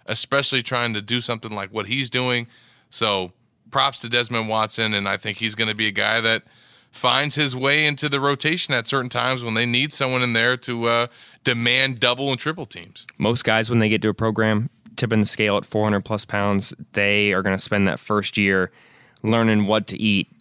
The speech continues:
Speaker 2: learning how to get their body in shape, learning what it takes.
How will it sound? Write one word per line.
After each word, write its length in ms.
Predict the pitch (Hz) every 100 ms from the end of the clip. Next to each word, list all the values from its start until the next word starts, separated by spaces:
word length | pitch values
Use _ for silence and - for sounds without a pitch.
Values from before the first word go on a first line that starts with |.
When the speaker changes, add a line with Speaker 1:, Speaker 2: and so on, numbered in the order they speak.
| -
Speaker 2:
learning 360 | 117 113 104 98
how 280 | - 120
to 80 | 117
get 180 | 107 -
their 120 | 107
body 340 | 98 101 101 101
in 100 | 95
shape, 440 | - 98 90 -
learning 240 | 113 110 104
what 160 | 113
it 120 | 110
takes. 440 | - 117 107 -